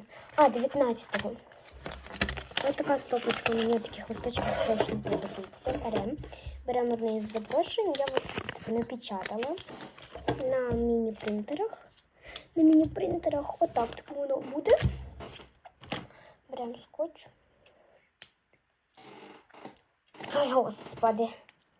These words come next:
Ну, отак якось. Відриваємо кусочок. Чик. Думаю, нам стільки хватить. Скотч ми сюди клеїмо.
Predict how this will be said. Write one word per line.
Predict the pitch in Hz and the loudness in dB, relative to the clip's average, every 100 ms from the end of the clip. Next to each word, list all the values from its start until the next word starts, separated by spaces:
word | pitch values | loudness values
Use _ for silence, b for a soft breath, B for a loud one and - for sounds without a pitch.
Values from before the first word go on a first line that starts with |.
| _ - | _ 0
Ну, | 302 | 0
отак | 294 202 202 | 2 -2 -4
якось. | 196 202 - - - - - - - - | -10 -4 6 6 6 -12 -20 -20 -20 -16
Відриваємо | - 254 226 226 226 320 392 453 - | -6 -4 0 10 10 10 -2 -12 -14
кусочок. | - - 349 - 381 - - - - _ - - - - - - - - - - - - - - _ _ _ _ _ _ _ _ _ - - | -6 -2 -2 -4 -18 -16 -16 -18 -20 _ 2 2 4 4 2 -6 -14 -20 -20 -20 -20 -20 -20 -20 _ _ _ _ _ _ _ _ _ -16 -8
Чик. | - - 233 311 - - - - | -8 -4 -2 -2 -2 6 8 8
Думаю, | 311 285 269 | 4 2 2
нам | 247 | -2
стільки | - - 233 | -8 -14 -14
хватить. | - 196 202 - - - - - - - - - - | -10 -8 -8 -12 -10 -10 -10 -18 -20 -18 -16 -14 -14
Скотч | - - 254 - | -6 2 2 2
ми | 247 226 - | -4 -4 -4
сюди | 226 226 220 | -2 0 0
клеїмо. | 240 233 240 240 254 330 415 | -2 -4 -4 -6 -6 -4 -4